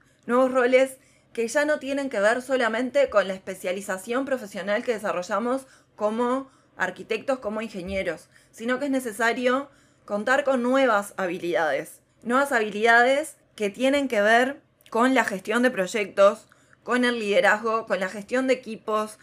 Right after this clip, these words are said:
con nuevas habilidades en lo que tiene que ver con la comunicación, porque qué mal que nos venimos comunicando en el desarrollo de proyectos en la industria de la construcción entre distintos actores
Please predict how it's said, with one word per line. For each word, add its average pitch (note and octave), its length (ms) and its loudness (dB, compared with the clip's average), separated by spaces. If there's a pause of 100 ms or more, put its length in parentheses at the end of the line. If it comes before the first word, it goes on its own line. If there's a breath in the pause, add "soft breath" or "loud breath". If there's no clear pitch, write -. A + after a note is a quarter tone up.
(300 soft breath)
con A#3+ 400 0 (240 soft breath)
nuevas C4+ 320 0
habilidades A3+ 1040 2 (200 soft breath)
en G3 120 -4
lo F#3+ 100 2
que G3+ 80 -4
tiene C4 220 -2
que A3+ 80 -2
ver B3 220 2
con A3+ 260 -2
la F#3 120 0
comunicación, F3 840 -2
porque F3 400 -8 (260 soft breath)
qué C4 140 -4
mal D4 300 0
que C4 100 4
nos A3+ 140 -4
venimos A#3 340 -6
comunicando A#3+ 880 -2 (320 soft breath)
en G3 180 -6
el G3+ 120 -4
desarrollo G#3+ 460 0
de C4 60 2
proyectos B3 540 -2
en G#3 80 -6
la F#3+ 60 -4
industria A#3+ 300 -4
de - 20 2
la G3+ 100 4
construcción A3+ 540 -6 (260 loud breath)
entre G3+ 280 -4
distintos G#3+ 760 -4
actores E3 560 -6